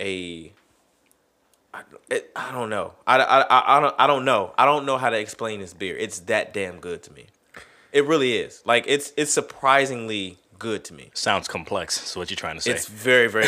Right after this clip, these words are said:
Speaker 1: it's, exactly, it is.
Speaker 2: <laughs>
Speaker 1: No, 'cause everything, y-, what's, what's funny is the, the person that, um, described the beer um, it, it is exactly how they described it.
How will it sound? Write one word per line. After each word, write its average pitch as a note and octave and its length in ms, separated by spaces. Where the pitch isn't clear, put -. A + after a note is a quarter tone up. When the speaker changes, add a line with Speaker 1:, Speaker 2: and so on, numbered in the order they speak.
Speaker 1:
it's, C#3 320
exactly, D#3+ 580
it D#3+ 220
is. B2+ 400
Speaker 2:
<laughs> - 280
Speaker 1:
No, G#3+ 240
'cause G3+ 280
everything, A3 540
y-, G#3+ 220
what's, F#3+ 400
what's E3 200
funny F#3 320
is D3 200
the, B2 340
the A2+ 100
person E3 580
that, A#2 280
um, G2 460
described G#2+ 520
the A#2+ 60
beer G2 420
um, F2 440
it, G#2 220
it G#2 320
is G#2 320
exactly F#2+ 800
how F2+ 280
they D#2+ 160
described D2 580
it. - 60